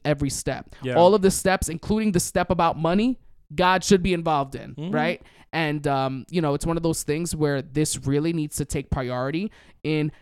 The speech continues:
Speaker 1: how is my relationship with God now that I'm in my thirties, now that I'm in my forties, how do I need to make it stronger?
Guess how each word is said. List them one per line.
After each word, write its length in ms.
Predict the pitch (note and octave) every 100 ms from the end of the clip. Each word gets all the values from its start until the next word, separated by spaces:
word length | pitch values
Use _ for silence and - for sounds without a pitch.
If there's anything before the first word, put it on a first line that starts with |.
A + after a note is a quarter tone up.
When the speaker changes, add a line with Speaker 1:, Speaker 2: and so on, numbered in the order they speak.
| -
Speaker 1:
how 360 | - D#3 F3 G3
is 120 | E3+
my 220 | E3+ D3+
relationship 720 | F3+ F3+ D#3 E3 F3 E3+ D#3+
with 160 | D#3 D3
God 240 | C3+ C3
now 260 | C#3+ C#3 E3
that 100 | E3+
I'm 140 | D#3
in 100 | D3+
my 140 | C3+
thirties, 540 | C3+ - C3+ C3+ B2+ C3
now 200 | C3+ D3+
that 120 | D#3+
I'm 100 | D3+
in 140 | D3
my 140 | C#3 B2+
forties, 500 | - C#3 C3+ B2 -
how 200 | - D#3
do 100 | G#3+
I 60 | A3+
need 180 | G#3
to 240 | - G3 F3 - _ _ _ -
make 240 | E3 E3
it 80 | D#3+
stronger? 600 | - E3 C#3+ C#3 -